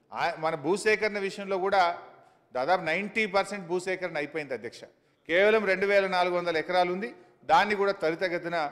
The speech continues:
పూర్తి చేస్తామని చెప్పి కూడా వారికి తెలియజేస్తున్నాం అధ్యక్ష. ఈ అన్ని రిజర్వాయర్లు కూడా up to ఉద్దండాపూర్ వరకు కూడా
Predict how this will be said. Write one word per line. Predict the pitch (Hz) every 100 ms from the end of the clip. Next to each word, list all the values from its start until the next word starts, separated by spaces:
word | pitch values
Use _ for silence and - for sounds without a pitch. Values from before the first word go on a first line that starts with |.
| - - -
పూర్తి | 190 190 170
చేస్తామని | 170 175 160 156
చెప్పి | 151 160 156
కూడా | 165 147 - - - -
వారికి | 151 151 147
తెలియజేస్తున్నాం | 151 139 139 - 131 117
అధ్యక్ష. | 113 - 107 - _ _ -
ఈ | 165 160
అన్ని | 180 226 220
రిజర్వాయర్లు | 208 208 202 190 196 185 180
కూడా | 156
up | 139 -
to | 208 185
ఉద్దండాపూర్ | 196 196 190 185 185 170
వరకు | 165 175 165
కూడా | 190